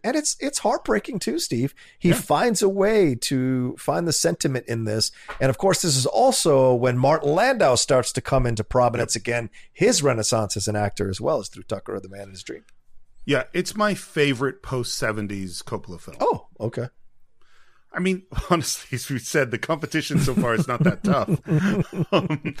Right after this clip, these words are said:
Speaker 2: and certainly not with this next film, which is one third of New York Stories and the worst third.
Speaker 1: Yeah.
Speaker 2: Um, the, the Woody Allen movie is perfectly funny.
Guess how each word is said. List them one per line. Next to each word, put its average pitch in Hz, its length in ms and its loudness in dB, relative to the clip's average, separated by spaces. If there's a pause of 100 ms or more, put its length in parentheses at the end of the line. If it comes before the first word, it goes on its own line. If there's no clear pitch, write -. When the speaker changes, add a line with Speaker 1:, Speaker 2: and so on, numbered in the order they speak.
(260)
Speaker 2:
and 160 140 2
certainly 185 460 0
not 143 280 -2
with 156 200 -6
this 143 200 -6
next 139 260 -6
film, 120 320 -6 (240)
which 139 180 -4
is 120 140 -4
one 143 260 2
third 135 260 2
of 107 120 -6
New 117 80 0
York 120 240 0
Stories 110 580 -4 (100)
and 127 180 -2
the 117 40 -4
worst 117 520 0
third. 95 440 -10
Speaker 1:
Yeah. 104 340 0 (580)
Speaker 2:
Um, 117 400 0
the, 123 340 -2
the 117 400 -4
Woody 165 300 0
Allen 156 200 2
movie 139 280 0
is - 180 -10 (580)
perfectly 190 480 2
funny. 123 480 -4